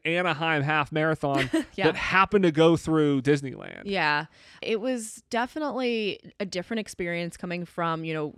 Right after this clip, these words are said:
Speaker 2: ri-, running several of the Disney World races because, I mean, I feel like when we've done any other Disney World race, you see, you know, I think even, like, the five K last year, I s-,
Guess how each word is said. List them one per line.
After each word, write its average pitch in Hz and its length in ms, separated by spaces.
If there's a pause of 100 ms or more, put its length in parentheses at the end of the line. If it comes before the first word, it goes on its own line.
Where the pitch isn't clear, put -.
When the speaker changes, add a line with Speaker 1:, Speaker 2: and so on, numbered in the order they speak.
(140)
Speaker 2:
ri-, 185 260
running 190 540
several 170 560
of 156 100
the 147 400
Disney 175 300
World 160 320
races 156 480
because, 165 580 (920)
I 220 60
mean, 202 340 (180)
I 220 160
feel 311 240
like 226 420 (200)
when 190 280
we've 208 220
done 180 380
any 208 260
other 190 220
Disney 170 320
World 220 320
race, 170 420 (540)
you 214 300
see, 208 800
you - 120
know, 175 220
I 214 100
think 302 160
even, 370 160
like, 208 180
the 190 60
five 185 300
K 170 300 (180)
last 151 380
year, 107 160
I 196 100
s-, 196 160